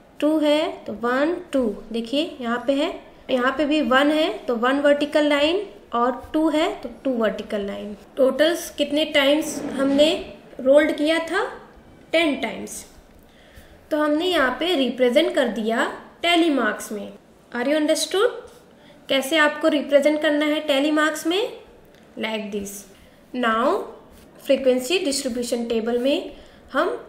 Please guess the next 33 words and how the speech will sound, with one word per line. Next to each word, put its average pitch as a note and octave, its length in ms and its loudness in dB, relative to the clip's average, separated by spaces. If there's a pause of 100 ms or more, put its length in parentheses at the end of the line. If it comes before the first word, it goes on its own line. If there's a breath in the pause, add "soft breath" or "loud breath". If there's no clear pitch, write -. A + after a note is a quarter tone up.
अगर A#3 220 -2
tally B3 320 0
mark B3+ 320 0
draw A3+ 140 0 (100)
करेंगे A3+ 420 -2
तो C#4+ 180 0
one B3+ 320 0 (220)
vertical C#4+ 480 0
line, E4 260 0 (480 loud breath)
two, E4 120 0 (280)
तो B3 140 -18
टू C#4 140 -2
vertical D4 500 2
line, D#4 260 -2 (220)
three, D4+ 460 -2
three C4+ 140 -4
vertical D4+ 500 2
line, D4+ 220 0 (180)
four, D4 280 4 (600 loud breath)
फ़ोर D#4 260 4 (100)
as C4 240 0
फ़ोर C4 180 4
वर्टिकल D4 480 2
लाइन, D#4 240 2 (220)
फ़ाइव C4+ 320 4
as D4 380 2
फ़ोर C#4 200 6
वर्टिकल B3 540 0
लाइन D4+ 240 0 (140)
and B3 200 -2
वन C#4 100 2
स्लैंटिंग C4 560 -2
लाइन। D4+ 280 0